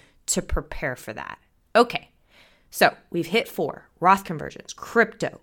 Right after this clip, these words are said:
net investment income tax, business owners, and corporate taxes.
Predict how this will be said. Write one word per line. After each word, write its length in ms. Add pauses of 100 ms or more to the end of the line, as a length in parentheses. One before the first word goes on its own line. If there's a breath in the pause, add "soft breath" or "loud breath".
(100)
net 240
investment 440
income 240
tax, 320
business 340
owners, 400 (440 soft breath)
and 440
corporate 420
taxes. 560